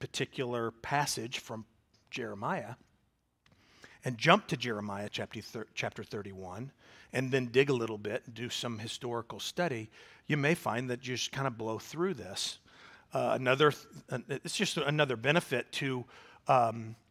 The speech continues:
expository preaching. If I've got forty-five minutes on a particular passage, then I'm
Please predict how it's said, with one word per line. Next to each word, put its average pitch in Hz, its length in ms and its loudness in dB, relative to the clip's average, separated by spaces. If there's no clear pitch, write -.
expository 139 800 6
preaching. 151 600 2
If 123 120 -2
I've 127 160 2
got 131 420 4
forty-five 123 520 0
minutes 135 360 0
on 123 200 2
a 120 80 -4
particular 127 500 -6
passage, 135 520 0
then 123 120 -2
I'm 123 220 -4